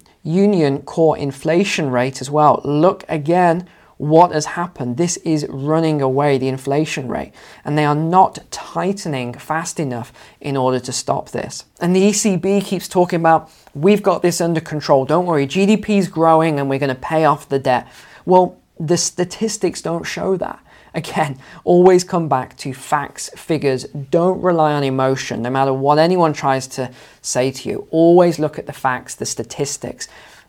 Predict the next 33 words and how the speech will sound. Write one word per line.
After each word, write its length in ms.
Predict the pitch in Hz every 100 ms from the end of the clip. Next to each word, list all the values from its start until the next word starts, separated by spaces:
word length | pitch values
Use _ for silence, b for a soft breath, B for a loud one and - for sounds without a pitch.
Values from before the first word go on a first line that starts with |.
| -
The 180 | 160
statistics 720 | 147 147 - 202 202 175 151 -
show 500 | - 165 156 143 -
that 220 | 147 135
G 240 | - 151 165
D 120 | 175
P 380 | 175 143 139 139
in 300 | 139 131 131
the 160 | 127
Eurozone 640 | 143 170 165 139 131 127 123 B B
is 380 | - 135 131 - b b
falling. 840 | - - 156 160 170 156 127 113 - _
The 140 | - 160
only 240 | 180 202
reason 480 | 175 175 226 220 170
this 160 | 151 147
bar 360 | 143 151 175
looks 260 | 156 139 -
higher 440 | - 175 170 165
than 200 | 151 147
some 180 | 139 151
of 80 | 143
the 60 |
previous 540 | 143 - 147 143 131 -
years 320 | 175 175 165 B B B B -
is 220 | 180 165
because 640 | 175 175 - 226 202 170
they 160 | 175 160
printed 680 | 160 - 180 190 208 208 196
a 60 |
ton 300 | 202 - 175
of 120 | 180
money 460 | 165 127 120 131 147